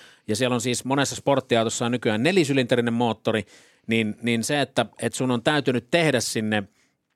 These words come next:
ää, tämmöisiä järjestelmiä, jotka saa sen auton äänimaailman vaikuttaa pikkusen, niin kuin, paremmalta kuin se oikeastaan onkaan.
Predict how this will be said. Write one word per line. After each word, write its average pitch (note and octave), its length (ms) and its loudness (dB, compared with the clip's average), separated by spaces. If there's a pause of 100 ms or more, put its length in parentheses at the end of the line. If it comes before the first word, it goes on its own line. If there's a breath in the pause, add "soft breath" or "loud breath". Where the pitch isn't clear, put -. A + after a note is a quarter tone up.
(120)
ää, A2+ 180 2
tämmöisiä C#3+ 280 0
järjestelmiä, D#3+ 640 2
jotka C#3+ 400 2 (200)
saa G#3+ 360 2
sen B2+ 280 -2 (120)
auton D3+ 540 2
äänimaailman A#2 680 0
vaikuttaa A2+ 540 -2
pikkusen, A2+ 440 -4
niin G#2 80 -4
kuin, G#2 180 -14
paremmalta D3+ 420 2
kuin A2 100 -6
se A#2+ 80 0
oikeastaan A2+ 400 -6
onkaan. F#2+ 580 -2